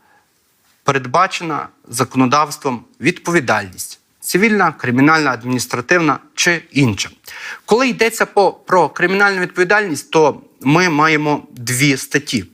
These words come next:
Кримінального кодексу, основні дві статті, які стосуються захисту права на приватність. Зверніть увагу на екран. Йдеться про статтю сто вісімдесят другу і триста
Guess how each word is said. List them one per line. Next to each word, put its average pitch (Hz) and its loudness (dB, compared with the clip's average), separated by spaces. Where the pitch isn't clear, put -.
Кримінального 135 0
кодексу, 240 0
основні 175 2
дві 127 -2
статті, 247 -2
які 214 0
стосуються 208 2
захисту 151 -2
права 160 2
на 160 0
приватність. 131 -4
Зверніть 220 0
увагу 185 0
на 170 0
екран. 123 -2
Йдеться 226 0
про 185 2
статтю - 0
сто - -4
вісімдесят 156 -2
другу 214 2
і 247 2
триста 180 -2